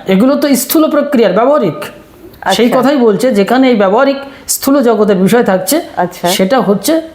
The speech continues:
Speaker 1: ব্রহ্ম সাধনের ক্ষেত্রে দুর্ঘট। এবার আমরা চলে আসবো কঠোপনিষদ। কঠোপনিষদে কি বলছে?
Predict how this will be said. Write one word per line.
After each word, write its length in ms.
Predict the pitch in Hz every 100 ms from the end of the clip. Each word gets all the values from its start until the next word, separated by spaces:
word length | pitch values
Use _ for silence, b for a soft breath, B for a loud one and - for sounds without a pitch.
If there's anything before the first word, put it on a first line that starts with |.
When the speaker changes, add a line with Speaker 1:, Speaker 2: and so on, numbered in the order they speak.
| - -
Speaker 1:
ব্রহ্ম 240 | 170 240
সাধনের 360 | 247 233 247 240
ক্ষেত্রে 280 | 240 269 262
দুর্ঘট। 540 | 185 180 202 190 - - - -
এবার 680 | 247 160 135 233 - - - -
আমরা 240 | 190 233 277
চলে 260 | 262 240
আসবো 180 | 262 269 254
কঠোপনিষদ। 680 | 226 254 247 196 139 - - - - - - - - - - - - - - -
কঠোপনিষদে 680 | 220 262 277 277 277 269
কি 120 | 262
বলছে? 340 | 254 269 262